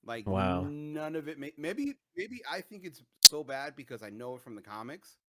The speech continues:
Speaker 2: Yeah.
Speaker 1: Um, <clears throat> but it was terrible.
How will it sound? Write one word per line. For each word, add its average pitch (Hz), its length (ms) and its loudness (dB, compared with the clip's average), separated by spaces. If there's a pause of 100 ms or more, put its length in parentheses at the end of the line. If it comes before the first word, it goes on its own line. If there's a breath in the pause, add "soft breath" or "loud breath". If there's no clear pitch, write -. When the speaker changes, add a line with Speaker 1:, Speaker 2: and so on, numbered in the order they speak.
Speaker 2:
Yeah. 104 360 4
Speaker 1:
Um, 113 680 -8 (100)
<clears throat> - 120 -20
but - 600 -20
it 302 60 -12
was - 220 -10
terrible. 190 840 -10